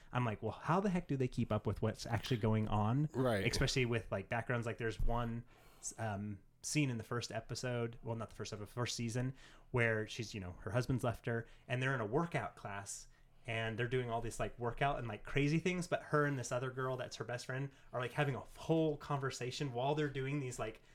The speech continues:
Speaker 1: crazy looking exercises that, like, they're tapping their
Speaker 2: <laughs>
Speaker 1: legs, and it's just, like, surreal. It's hilarious 'cause you're, like, you're, like, doing this whole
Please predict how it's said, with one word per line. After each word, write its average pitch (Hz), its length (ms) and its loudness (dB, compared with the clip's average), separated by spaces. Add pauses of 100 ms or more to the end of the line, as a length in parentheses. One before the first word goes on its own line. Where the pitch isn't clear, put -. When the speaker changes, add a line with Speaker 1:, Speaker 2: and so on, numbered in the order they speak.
(140)
Speaker 1:
crazy 185 360 6
looking 165 280 8
exercises 175 760 6
that, 151 100 6
like, 127 160 6
they're 151 140 4
tapping 147 320 2
their 143 180 4 (220)
Speaker 2:
<laughs> - 80 -6
Speaker 1:
legs, 151 320 4
and 139 120 2
it's 139 140 4
just, 165 180 2 (480)
like, 131 320 4
surreal. 185 480 4
It's - 200 -4 (100)
hilarious 180 560 6
'cause 156 180 0
you're, 156 100 6
like, 127 200 4 (580)
you're, 170 160 8
like, 208 220 2
doing 175 240 4
this 143 160 0
whole 185 440 4